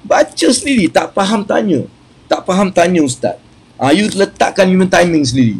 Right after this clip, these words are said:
Okey, sepuluh minit, okey, aku baca sepuluh minit. Lima belas minit, lima belas minit, aku baca. Yang penting kau baca dan fahamkan dan amalkan. Ah, sebab tu doa, "Ya Allah, kau jadikan aku orang yang membaca Al-Quran, yang mengamalkan Al-Quran dan jadikanlah ia panduan hidup aku dalam Al-Quran."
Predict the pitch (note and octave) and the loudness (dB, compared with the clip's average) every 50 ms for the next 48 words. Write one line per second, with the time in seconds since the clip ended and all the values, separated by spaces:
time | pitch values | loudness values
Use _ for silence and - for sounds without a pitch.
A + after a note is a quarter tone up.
0 | - - B2+ B2+ - E3 - - - D#3+ D#3+ E3+ F3+ F#3+ G#3 G#3+ - - - G3 | -6 -6 -6 2 2 2 2 4 2 2 4 4 4 2 0 0 -2 -2 -2 -2
1 | F#3 - D3+ D#3 D3 C3 - C3+ C#3 C3+ C3 C3+ B2 - - C3 C3 C3 B2+ B2+ | -2 0 0 2 2 2 2 0 -2 -2 -2 -4 -8 -6 -6 -4 -4 -2 -2 0
2 | B2+ D3 D#3+ E3+ F3 F3 F#3+ G3 G3+ G#3+ G#3+ G3 D#3 D#3 D3+ D3 C#3 C#3+ C3 B2+ | -2 0 2 2 2 2 0 -2 -2 0 0 2 2 2 2 4 2 2 2 2
3 | B2+ B2 C3 A2+ G#2 - B2 B2+ B2 B2 - G#2+ G2 - - - - - - - | -2 -10 -16 -18 -16 -6 -2 -2 -2 -2 -4 -8 -12 -12 -16 -20 -20 -20 -10 -2
4 | D3 D3+ D3+ - F3+ F#3 F#3 F#3 - A3 G3+ F3+ F3 D#3 D#3 D#3+ D#3+ - F3 D#3 | -2 -2 0 0 0 -2 0 0 0 -2 0 0 2 2 2 2 2 2 2 2
5 | D3 C#3 - D3 D3 D3 D#3 D3+ D3+ - D#3+ D3+ C#3+ C3 - C#3 D3 D3+ D#3 D#3 | 2 0 0 -2 -2 -2 -2 -2 -2 -2 -2 0 0 -2 -2 -2 -2 -2 0 0
6 | D3+ C#3+ B2 A#2 - - - - - - _ - - - - - - A2+ A#2 C#3+ | -2 -2 -2 -4 -6 -6 -8 -16 -20 -20 _ -20 -20 -20 -14 -10 -8 -4 -2 -2
7 | - - F#3+ D#3 D#3 D#3+ E3 D#3 C3 A#2+ A#2+ B2 B2 C#3 D#3 D3+ D3 C#3+ C#3+ C3+ | 0 0 2 2 4 4 4 2 2 2 2 2 2 2 0 0 0 0 -2 -2
8 | C#3+ C#3 D3 C#3+ D3 C#3+ C3+ - C#3+ C#3 C#3 C#3+ C#3+ C#3+ C#3+ C#3+ C#3 C3+ C3 C3 | -2 -2 -2 -2 -4 -4 -4 -4 -2 -2 0 0 0 0 -2 -4 -4 -4 -6 -4
9 | B2+ B2 B2 - - - - D#3+ C#3 D3+ - - D3+ C#3 C#3 C#3+ C#3+ C#3+ C#3+ B2+ | -2 0 0 -2 -2 -2 -4 -2 -2 -2 -4 -4 -2 0 0 0 0 0 0 -2
10 | A#2 A2+ A#2 A#2 A#2+ C3 C3+ D3+ D#3+ D#3 D#3 - E3+ D3+ C#3+ C#3+ D3 C#3 - D3 | -2 -2 -2 -4 -4 -4 -4 -2 -2 -2 -2 0 -2 -2 -2 -2 -4 -4 -4 -2
11 | C#3+ C#3+ C#3+ C#3 C3 B2+ B2+ B2+ C#3 C#3 D#3 - E3 D#3 D#3 D3 D3 D3+ D#3+ D#3+ | 0 0 0 0 -2 -4 -2 -2 -4 -4 -2 -4 -2 -2 -2 -4 0 0 -2 0
12 | - D3 D3 D#3+ D#3+ D#3+ E3+ F3 D#3+ C#3 C3+ C#3 C3 B2 B2 A#2+ - A2+ G2+ F2+ | 0 -2 -4 -4 -4 -2 0 0 0 0 -4 -2 -2 -2 -4 -4 -10 -16 -14 -8
13 | G#2 A2+ A#2 A#2 A2 A#2 A#2 A#2 A2+ G#2 G2+ G2 - | -6 -4 -4 -4 -6 -8 -10 -10 -8 -6 -6 -6 -8